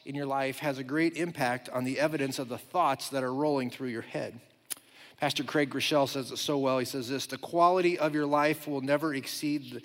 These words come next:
the quality of your thoughts." Solomon says, man, it is so important. That's why it's so important for us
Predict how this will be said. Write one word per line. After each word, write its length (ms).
the 80
quality 640
of 120
your 120
thoughts." 560
Solomon 460
says, 260
man, 220
it 140
is 100
so 380
important. 500
That's 300
why 140
it's 140
so 260
important 440
for 180
us 340